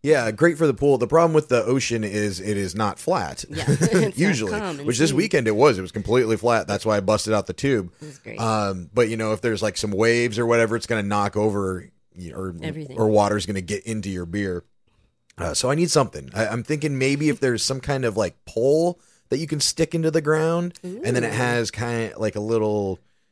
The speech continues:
Speaker 1: kind of bar tabletop type of thing that we could
Speaker 2: Yeah.
Speaker 1: set things on. I don't know.
Speaker 2: I'm thinking, like, for you, like, those running bands, like, with
Speaker 1: Mm-hmm.
Speaker 2: your phone, but you have your koozie and it's Velcro, and you can, with your beer, and you just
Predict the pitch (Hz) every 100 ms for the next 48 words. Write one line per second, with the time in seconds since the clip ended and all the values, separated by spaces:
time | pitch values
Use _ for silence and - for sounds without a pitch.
0 | _ - 117 92 82 95 101 107 107 104
1 | 101 92 _ - 107 107 110 113 117 113
2 | - - 120 117 - 127 127 127 95 98
3 | 98 185 - - 139 139 139 143 143 -
4 | 101 82 53 92 - 247 254 262 214 185
5 | 175 170 - - 165 170 185 202 196 165
6 | - 165 156 147 - 165 175 190 214 208
7 | 214 214 226 233 - 175 131 127 165 160
8 | 185 180 202 240 269 _ 180 - 170 165
9 | 165 147 151 - 202 196 190 208 208 185
10 | 156 156 175 175 220 208 208 214 156 147
11 | 139 151 143 - 151 - 147 185 196 220
12 | 175 135 165